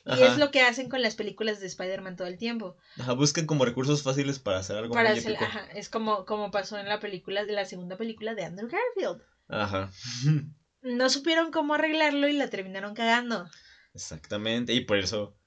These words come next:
Speaker 2: cancelado. <laughs>
Speaker 1: No cancelado, más bien,
Speaker 2: Bueno.
Speaker 1: este,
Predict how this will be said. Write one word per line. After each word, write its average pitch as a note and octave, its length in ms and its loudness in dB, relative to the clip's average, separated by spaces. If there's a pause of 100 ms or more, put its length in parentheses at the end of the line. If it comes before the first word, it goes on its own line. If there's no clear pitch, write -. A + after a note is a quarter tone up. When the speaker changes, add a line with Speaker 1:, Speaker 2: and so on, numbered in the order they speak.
(200)
Speaker 2:
cancelado. C3 840 8
<laughs> F3+ 760 8
Speaker 1:
No G4 120 6
cancelado, D4 580 4
más D4+ 200 -2
bien, F4+ 200 2
Speaker 2:
Bueno. F3 360 6
Speaker 1:
este, D#4 280 6